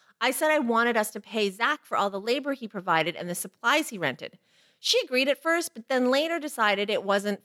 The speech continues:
fair for her to pay for anything. She also said her financial situation was tough, so she couldn't spare any extra money. This pissed me off 'cause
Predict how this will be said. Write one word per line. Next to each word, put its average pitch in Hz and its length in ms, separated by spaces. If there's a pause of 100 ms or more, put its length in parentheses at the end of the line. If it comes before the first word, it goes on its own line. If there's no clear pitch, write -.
fair 254 260
for 190 160
her 208 180
to 196 60
pay 196 200
for - 220
anything. 254 520
She - 220
also 233 280
said 214 320
her 202 140
financial 220 500
situation 208 520
was 185 140
tough, 269 260
so 208 140
she - 140
couldn't 208 220
spare 180 280
any 170 180
extra 143 280
money. 247 220 (500)
This 294 200
pissed 262 280
me 330 180
off 214 300
'cause 220 160